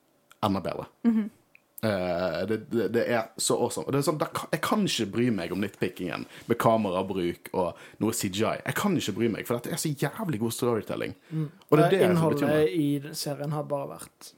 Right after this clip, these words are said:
Speaker 3: perfekt. Det,
Speaker 2: Ja.
Speaker 3: det, jeg, nå vil jeg egentlig ikke ha noe annet.
Speaker 1: <laughs> Du vil bare ha det. <laughs> Eh, og det er her Kenobi innser at vennen hans faktisk er død.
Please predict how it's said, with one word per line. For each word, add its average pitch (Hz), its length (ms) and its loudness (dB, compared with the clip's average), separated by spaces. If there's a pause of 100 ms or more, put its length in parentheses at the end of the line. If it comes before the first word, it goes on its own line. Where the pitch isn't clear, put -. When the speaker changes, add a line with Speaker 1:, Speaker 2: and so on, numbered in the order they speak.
Speaker 3:
perfekt. - 640 -16
Det, - 80 2
Speaker 2:
Ja. - 80 10
Speaker 3:
det, 185 320 0
jeg, 180 280 -8 (640)
nå 190 280 2
vil 185 160 4
jeg 160 180 4
egentlig 151 260 -4
ikke 156 120 -6
ha 156 120 -2
noe 151 200 -2
annet. - 320 -8 (340)
Speaker 1:
<laughs> - 400 8
Du - 60 6
vil 156 160 6
bare 127 140 6
ha 131 180 8
det. 92 260 -2
<laughs> - 680 0 (800)
Eh, 120 380 4 (100)
og 127 80 2
det 139 80 4
er 131 80 4
her 127 160 2
Kenobi 104 360 -2
innser 98 360 0
at 80 120 -4
vennen 90 280 0
hans 78 160 -8
faktisk - 400 -6
er 117 160 4
død. - 200 -6